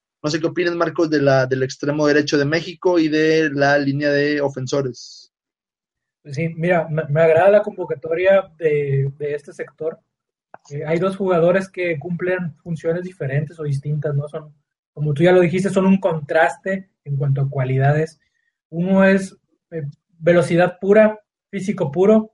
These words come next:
Speaker 2: y nada más. Técnicamente y tácticamente se queda muy corto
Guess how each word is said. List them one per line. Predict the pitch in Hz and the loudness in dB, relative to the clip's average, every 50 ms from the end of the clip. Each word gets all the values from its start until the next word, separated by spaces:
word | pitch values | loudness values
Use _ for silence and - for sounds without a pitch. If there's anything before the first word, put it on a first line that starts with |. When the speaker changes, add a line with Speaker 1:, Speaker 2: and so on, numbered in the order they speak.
| _ _ _ _ _ _ _ _ _ _ _ _ | _ _ _ _ _ _ _ _ _ _ _ _
Speaker 2:
y | 165 175 190 196 208 202 - - | -6 -2 0 0 0 0 -2 -4
nada | 165 165 165 160 147 135 143 | -2 2 2 2 2 2 2
más. | 139 139 139 135 - - | 2 2 2 2 0 0
Técnicamente | - 180 175 180 202 190 190 170 165 170 185 196 190 190 | 0 0 2 2 0 2 2 2 2 2 2 0 0 -2
y | 185 | -2
tácticamente | 190 - 185 - - 208 - 185 175 170 170 175 175 - | -2 -2 -2 -2 -4 -4 -2 0 0 0 -2 -4 -6 -10
se | - 180 | -16 -14
queda | - 180 175 170 | -8 -6 -4 -4
muy | 170 170 180 185 185 | -2 -2 0 0 -2
corto | 185 - - 175 185 180 180 - 196 196 196 196 - | -2 0 0 2 2 0 0 -2 -4 -2 -2 -4 -8